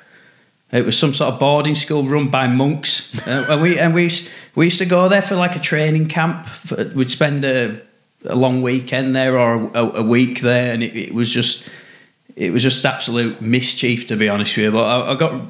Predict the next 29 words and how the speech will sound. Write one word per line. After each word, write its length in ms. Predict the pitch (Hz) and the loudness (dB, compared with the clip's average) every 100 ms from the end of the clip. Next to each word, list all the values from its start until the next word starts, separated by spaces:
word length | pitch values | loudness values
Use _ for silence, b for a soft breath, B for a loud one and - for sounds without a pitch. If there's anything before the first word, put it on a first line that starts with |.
| - _ - | -16 _ 0
really 320 | 139 135 127 | 2 4 2
fond 280 | 127 123 120 | 0 0 0
memories 400 | 120 120 110 107 | 0 0 -2 -2
of 100 | 107 | -2
that. 280 | 110 - - b b b b b _ _ | -2 -4 -12 b b b b b _ _
Played, 360 | 143 131 120 - - - - | 0 2 0 -6 -20 -18 -4
playing 240 | 147 131 | -2 0
games 400 | 120 123 123 113 | 0 0 0 -2
up, 160 | 120 - | -4 -4
you 120 | 110 | -2
know, 180 | 110 101 | 0 0
up 540 | 107 - - - - - | -2 -8 -20 -20 -12 -6
in 320 | 113 107 - - | -4 -4 -8 -6
Gateshead 520 | - 120 120 - 107 107 | 0 2 0 -4 -4 -4
on 140 | 104 | -6
a, 100 | 101 120 | -8 -10
a 80 | - | -6
Wednesday 440 | 110 117 110 117 113 | -2 -2 -2 -4 -2
night 240 | 110 98 | -2 -4
when 100 | 107 | -6
you've 100 | 107 | -6
got 160 | 110 - | -6 -4
school 400 | - 120 117 110 | 0 2 2 2
the 100 | 107 | 0
next 240 | 107 - | -2 -2
morning. 360 | 113 104 101 104 | -2 0 0 -2
It 60 | 107 | -4
was, 260 | 101 107 | -4 -4
yeah, 180 | 120 107 | -4 -4